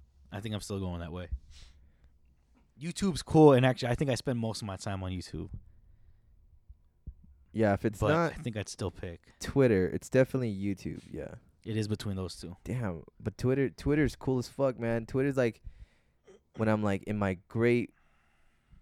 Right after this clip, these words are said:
Speaker 2: time of the day, and, you know, it's solitude, and, and I, I'm laughing to myself. I literally laugh <laughs>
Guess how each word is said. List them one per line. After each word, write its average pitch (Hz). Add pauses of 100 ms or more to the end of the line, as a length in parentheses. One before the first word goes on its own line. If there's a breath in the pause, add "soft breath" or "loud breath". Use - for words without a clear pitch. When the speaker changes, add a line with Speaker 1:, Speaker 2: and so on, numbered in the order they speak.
(200)
Speaker 2:
time 113
of 110
the 98
day, 110
and, 104
you 98
know, 98
it's -
solitude, 117
and, 98 (140)
and 98
I, 95 (220)
I'm 101
laughing 117
to 110
myself. 92 (680)
I 101
literally 113
laugh 101 (460)
<laughs> -